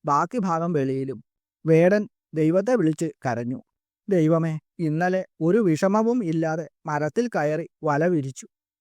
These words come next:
ഇന്ന് ഒരു ബുദ്ധിമുട്ടുമില്ലാതെ വലയെല്ലാം നിവർത്തി. എന്തു പ്രയോജനം? ഈശ്വരൻ തന്നെ സാക്ഷി, എല്ലാം ചത്തു കിടക്കുന്നു. ഇനിയിപ്പോൾ എന്തു പ്രയോജനം?" കാട്ടാളൻ വലയിൽ നിന്നും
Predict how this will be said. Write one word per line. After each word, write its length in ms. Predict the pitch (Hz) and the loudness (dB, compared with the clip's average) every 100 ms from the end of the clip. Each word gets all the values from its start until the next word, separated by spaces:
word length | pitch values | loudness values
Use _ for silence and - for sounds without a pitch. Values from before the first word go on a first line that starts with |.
| _ _ - | _ _ -8
ഇന്ന് 320 | 165 156 196 202 _ - | -4 -2 -2 -6 _ -6
ഒരു 180 | 160 220 | -2 0
ബുദ്ധിമുട്ടുമില്ലാതെ 1040 | 170 143 196 233 220 254 175 175 165 170 139 - | -2 -2 0 0 0 0 0 0 -2 -6 -10 -4
വലയെല്ലാം 580 | 147 156 240 160 156 170 | 0 2 2 2 0 -2
നിവർത്തി. 400 | 147 139 - - _ _ 160 | -2 -4 -8 -18 _ _ -2
എന്തു 300 | 156 147 170 | 0 0 2
പ്രയോജനം? 580 | 220 156 156 165 165 170 - _ _ _ - | 2 2 0 -2 -4 -8 -14 _ _ _ -6
ഈശ്വരൻ 440 | 170 147 165 151 151 | -2 0 0 0 0
തന്നെ 260 | 147 151 170 | 0 -2 -2
സാക്ഷി, 380 | 170 143 - 220 _ - | -4 -4 -8 -12 _ -8
എല്ലാം 640 | 156 139 143 143 143 151 190 214 _ _ - | -2 0 0 0 0 0 -2 -8 _ _ -4
ചത്തു 300 | 143 - 202 | -4 -2 -2
കിടക്കുന്നു. 480 | 175 135 165 156 262 _ _ _ _ - | -2 -4 -4 -8 -10 _ _ _ _ -6
ഇനിയിപ്പോൾ 560 | 190 180 202 143 185 175 - 151 | 0 2 2 0 -2 -4 -6 -4
എന്തു 220 | 135 147 | -2 0
പ്രയോജനം?" 640 | 220 202 139 160 180 175 180 180 _ _ _ _ - | 2 2 2 2 2 -2 -4 -8 _ _ _ _ 2
കാട്ടാളൻ 480 | 170 180 208 233 214 - _ - | 2 4 0 0 -2 -8 _ -4
വലയിൽ 320 | 160 165 208 247 | 2 4 4 2
നിന്നും 260 | 196 185 | 0 -2